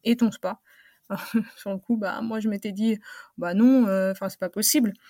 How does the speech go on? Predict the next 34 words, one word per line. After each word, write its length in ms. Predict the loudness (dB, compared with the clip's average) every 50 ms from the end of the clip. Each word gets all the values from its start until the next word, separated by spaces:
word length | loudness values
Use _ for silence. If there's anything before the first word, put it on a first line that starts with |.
| _ _ _ -8
Et 80 | -6
en 100 | -6 -4
fait, 260 | 0 0 0 0 2
euh, 300 | 2 2 4 4 2 2
au 140 | 0 0 0
retour, 500 | 0 0 -2 -2 0 0 0 2 2 2
euh, 360 | 2 2 0 0 -2 -4 -4
je 100 | -4 -4
me 80 | -6 -6
suis 160 | -6 -6 -6
un 80 | -6 -4
petit 180 | -2 -2 -2 0
peu 100 | -2 -2
plus 260 | 0 0 -2 0 0
intéressée. 680 | -4 -4 -4 -4 -6 -4 -4 -4 0 2 4 4 4 2 0
Et 80 | -2
là, 120 | -2 -2 0
je 80 | 0
me 80 | 0 0
suis 180 | -2 -4 -8 -4
dit, « 140 | -2 -2 0
Bah, 80 | 0
en 120 | -2 -6 -6
fait, 180 | -6 -6 -6
c'est 140 | -6 -12 -10
parfait 360 | -12 -14 -14 -12 -6 -6 -6
parce 220 | -4 -6 -8 -12 -10
que 100 | -12 -14
je 220 | -14 -14 -10 -10 -10
vais 60 | -10
pouvoir 300 | _ -10 -12 -12 -10 -2
combiner 440 | 2 4 4 6 6 6 6 6 4
mes 240 | 4 4 4 4
études 420 | 2 0 -2 -2 -2 -2 -2 -2